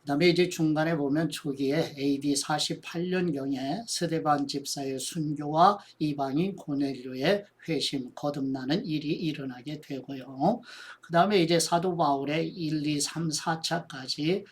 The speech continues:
복음을 증거하는 사역이 이어지고 에이디 육십팔 년경에 사도 바울과 베드로가 순교하게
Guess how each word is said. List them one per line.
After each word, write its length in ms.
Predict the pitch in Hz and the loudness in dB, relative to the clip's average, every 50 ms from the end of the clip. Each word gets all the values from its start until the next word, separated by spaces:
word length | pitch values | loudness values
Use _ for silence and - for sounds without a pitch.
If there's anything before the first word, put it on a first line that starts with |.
| _ _ _ - | _ _ _ -6
복음을 420 | - 151 139 139 143 143 147 151 147 | -2 -2 0 0 2 2 2 0 0
증거하는 580 | - 147 139 131 131 127 127 127 123 143 165 | -2 -4 -4 -4 -4 -6 -8 -6 -4 -4 -2
사역이 520 | 165 - - - 156 147 143 143 147 156 185 | -2 -4 -6 -6 -8 -6 -6 -6 -4 -4 -4
이어지고 760 | 208 196 165 170 190 196 180 165 - 135 - 139 139 139 - - 147 | -2 -2 0 2 2 2 2 2 -2 -4 -4 -4 -6 -6 -6 -8 -4
에이디 440 | 143 143 139 139 139 147 147 135 135 | -2 -2 0 0 -2 -2 -2 -2 -2
육십팔 600 | 143 139 - - 143 139 - - - 175 170 165 | -2 -4 -4 -6 -8 -8 -8 -10 -8 -4 -2 0
년경에 680 | 180 185 165 151 131 131 123 123 123 143 190 226 - - - - - | 0 0 0 0 -2 -4 -8 -6 -2 0 0 0 -2 -8 -20 -16 -10
사도 360 | - - - 147 143 147 139 | -8 -4 -4 -2 -2 -2 -4
바울과 680 | 131 131 127 127 123 123 127 127 - 147 143 151 - - - _ _ - | -4 -6 -8 -10 -10 -10 -12 -8 -2 -2 0 0 -2 -4 -12 _ _ -10
베드로가 600 | - 143 131 127 - 127 127 123 123 147 151 175 | -6 -6 -6 -6 -8 -10 -14 -12 -8 -6 -4 -2
순교하게 880 | - - - 175 175 160 147 143 139 - - 135 123 - 139 135 127 | -2 -2 -2 -4 -4 -4 -4 -4 -6 -8 -8 -12 -14 -14 -12 -14 -14